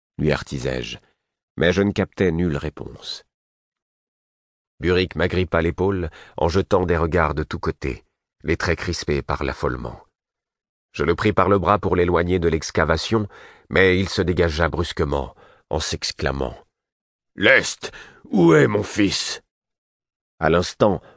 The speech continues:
où une nouvelle explosion soulevait le sol. Je me retrouvai à genoux et Burick à quatre pattes.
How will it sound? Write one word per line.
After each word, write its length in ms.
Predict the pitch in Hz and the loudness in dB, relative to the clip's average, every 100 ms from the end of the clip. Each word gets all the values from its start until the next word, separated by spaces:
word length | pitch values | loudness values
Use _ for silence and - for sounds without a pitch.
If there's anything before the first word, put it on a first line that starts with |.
| _ | _
où 160 | 82 | 0
une 140 | 92 90 | 2 2
nouvelle 280 | 92 90 85 | 4 4 2
explosion 520 | - 80 78 73 73 | -2 -4 -4 -2 -4
soulevait 380 | - 73 67 64 | -4 -4 -4 -6
le 60 | |
sol. 520 | - - 60 55 - _ _ _ _ _ _ _ _ _ _ _ _ _ _ _ _ | -6 -8 -8 -10 -18 _ _ _ _ _ _ _ _ _ _ _ _ _ _ _ _
Je 100 | 78 | -2
me 80 | 85 | 2
retrouvai 380 | 95 - 101 104 | 2 2 2 4
à 100 | 98 | 4
genoux 400 | 98 98 120 135 - - - | 2 2 0 -2 -12 -20 -2
et 80 | 87 | 2
Burick 340 | 98 92 101 | 4 2 2
à 80 | 78 | 0
quatre 260 | - - 85 | -2 -4 -4
pattes. 400 | - 62 - | -4 -8 -12